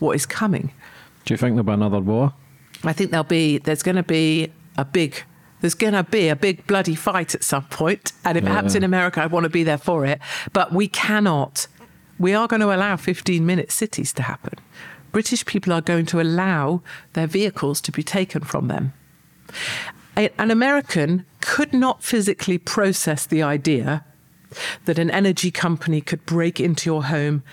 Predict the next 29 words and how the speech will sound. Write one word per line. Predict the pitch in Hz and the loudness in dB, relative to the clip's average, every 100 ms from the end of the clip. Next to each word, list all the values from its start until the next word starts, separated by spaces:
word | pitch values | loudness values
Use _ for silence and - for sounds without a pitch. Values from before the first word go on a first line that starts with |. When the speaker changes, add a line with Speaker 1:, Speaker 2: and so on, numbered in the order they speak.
| - - - | -20 -14 -6
Speaker 1:
to | 165 | -4
fit | - 196 - - | -2 -2 -2 -4
a | 147 | -4
prepayment | - 160 147 151 147 143 | -2 -2 0 -2 0 -2
meter | 143 135 139 135 | -2 -2 -2 -2
while | 143 139 | -2 0
you're | 143 131 | 0 0
not | 131 | -2
there. | 143 131 131 - - - - - - | -2 -4 -6 -12 -16 -14 -12 -10 -2
An | 190 | 2
American | 202 233 220 - 208 190 - _ - | 2 2 0 0 0 -2 -12 _ -6
cannot | - 277 262 240 208 170 190 | -4 0 0 2 2 0 0
understand | 180 170 - 196 165 160 | 0 0 -2 0 0 0
that | - | -2
concept | - 170 151 143 - - - | -2 -2 -2 -4 -8 -16 -6
because | 190 196 180 | -2 0 0
it | - _ - | -2 _ -6
could | - 285 254 | -2 0 0
not | 196 151 - | 2 0 0
happen | 151 135 151 | -4 -4 -2
in | 135 | -2
America. | 139 139 131 - 139 - _ - - - - | -2 -4 -6 -8 -12 -14 _ -20 -16 -8 -2
'Cause | 185 | -2
if | 185 | 0
you | 185 170 - | -2 -2 0
enter | 262 262 170 | 0 2 0
an | 151 | 0
American's | 160 151 143 151 147 | 0 0 -2 -4 -2
home, | - 147 147 | -2 0 0